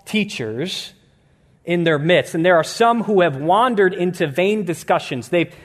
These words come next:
swerved from the truth. They've swerved from a sincere faith. And Paul has told Timothy that he is to charge them to teach no other doctrine. And so clearly,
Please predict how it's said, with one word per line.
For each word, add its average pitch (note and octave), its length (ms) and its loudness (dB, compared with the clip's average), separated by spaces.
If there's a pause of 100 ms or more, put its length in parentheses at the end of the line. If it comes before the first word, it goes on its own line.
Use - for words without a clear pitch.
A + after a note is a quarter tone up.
swerved B3 640 2
from G#3 260 -2
the F3 80 0
truth. - 720 -6 (1000)
They've D#3+ 180 0
swerved A#3 580 4
from F#3+ 300 -2
a E3 80 2
sincere F3 640 -2
faith. - 580 -12 (1080)
And D3 160 -6
Paul A3 320 6
has F3+ 180 0
told F3+ 280 -2
Timothy F#3+ 500 -2
that C#3+ 280 0
he G3+ 580 -4 (240)
is - 160 -6
to F3+ 100 -4
charge F3+ 380 0
them D#3 520 0
to E3+ 140 -6
teach - 420 -6
no F3+ 380 4 (160)
other D3+ 500 0 (100)
doctrine. A#2 600 -6 (1500)
And D3 100 -6
so E3 140 -2
clearly, E3+ 720 2